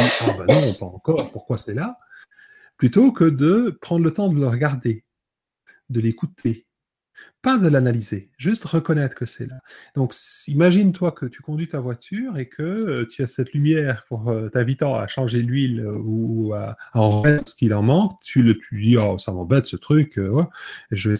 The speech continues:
penser à autre chose, euh, ouais, je vais aller, je vais aller là où je dois aller. » Évidemment, autant, à un moment, le don-, euh, donné, le moteur casse. Donc, en fait, il y a une certaine sagesse, je dirais, dans le fait que cette lumière s'allume, elle vient pas pour rien.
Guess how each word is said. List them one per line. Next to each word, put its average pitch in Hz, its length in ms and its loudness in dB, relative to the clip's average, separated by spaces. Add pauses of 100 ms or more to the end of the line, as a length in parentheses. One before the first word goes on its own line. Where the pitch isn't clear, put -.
(140)
penser 123 300 2
à 95 60 4
autre 95 120 0
chose, 151 340 4
euh, 92 500 -2
ouais, 98 220 -2
je 120 140 -2
vais 104 80 4
aller, 101 420 4
je 95 120 -2
vais 107 60 4
aller 110 100 6
là 117 80 8
où 107 60 6
je 98 40 2
dois 95 160 2
aller. » 151 240 2 (320)
Évidemment, 139 340 4
autant, 135 200 4
à 135 60 -2
un 131 60 0
moment, 120 380 2
le 147 100 2
don-, 127 300 0
euh, 110 520 -8
donné, 120 280 2
le 170 100 6
moteur 127 380 2
casse. - 300 -10
Donc, 139 180 -4
en 170 80 4
fait, 240 220 2
il 160 60 8
y - 20 6
a - 20 6
une 131 140 4
certaine 143 420 2
sagesse, 147 920 0
je 131 80 -4
dirais, 120 360 2
dans 127 140 2
le 107 80 0
fait - 240 0
que 113 140 -2
cette - 300 -2
lumière 127 480 2
s'allume, 214 500 2
elle 113 100 4
vient 107 220 2
pas 107 100 -4
pour 107 180 -6
rien. 180 240 2